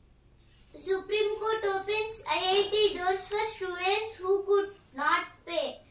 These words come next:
This is about the, now Supreme Court is helping the, helping the students who are not able to pay the fees for I I T.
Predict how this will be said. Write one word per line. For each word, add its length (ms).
This 220
is 160
about 320
the, 160
now 220
Supreme 560
Court 240
is 260
helping 520
the, 180
helping 400
the 100
students 680
who 120
are 360
not 300
able 380
to 160
pay 220
the 240
fees 360
for 80
I 560
I 80
T. 300